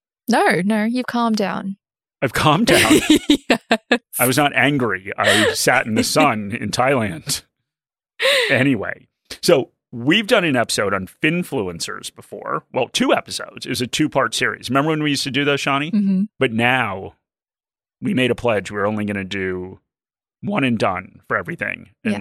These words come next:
Speaker 1: Yeah.
Speaker 2: and we've done that.
Speaker 1: We, we haven't, but we've tried.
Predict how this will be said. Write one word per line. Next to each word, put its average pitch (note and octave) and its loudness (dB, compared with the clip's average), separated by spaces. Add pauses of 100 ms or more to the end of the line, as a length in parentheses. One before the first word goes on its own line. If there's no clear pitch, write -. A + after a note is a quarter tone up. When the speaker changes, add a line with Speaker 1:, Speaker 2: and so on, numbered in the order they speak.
Speaker 1:
Yeah. A#2+ -4
Speaker 2:
and G#2+ -4
we've G2 -8
done F2+ -4
that. E2 -12 (120)
Speaker 1:
We, G#3 0 (520)
we G#3+ 0
haven't, G3 -2
but D#3+ 0 (200)
we've G3+ 0
tried. C#4 2